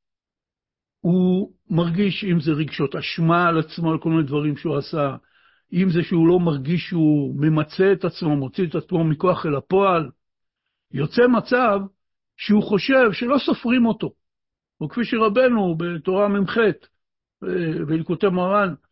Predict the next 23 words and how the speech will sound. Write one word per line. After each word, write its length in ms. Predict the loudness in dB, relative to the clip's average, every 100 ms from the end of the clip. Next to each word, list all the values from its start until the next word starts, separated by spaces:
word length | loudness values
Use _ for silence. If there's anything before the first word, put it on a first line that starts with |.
| _ -10
אומר 420 | -2 2 2 0 -6 -18 _ _
שהאדם, 800 | -4 0 2 2 2 4 2 0
כאשר 300 | -4 -2 2
הוא 200 | 2 2
נופל 420 | -2 0 2 4
בעבודת 500 | 4 0 0 0 -2
השם, 440 | -4 -2 -2 0 -2
הוא 100 | -4
חושב 280 | -4 -2 -2
כאילו 240 | -2 -2
מהשמיים 800 | -2 -2 -2 0 2 2 2 2
לא 120 | 2 2
מחשיבים 560 | 0 -2 -2 0 0
אותו. 260 | -2 -4 -16 _ _ _ _ _ _ -6
וזה 400 | -2 0 2 2
שקר 560 | 0 -4 -4 -2 -4
גמור. 560 | 0 0 2 0 0 -6 _ _ _ _ -6
זאת 220 | -4 -2
התורה 480 | 0 0 2 2 2
המרכזית 720 | 0 -2 -2 -2 0 -2 -2
של 240 | 0 0
היצר 440 | 0 -2 -2 -2
הרע. 260 | -2 -4 -8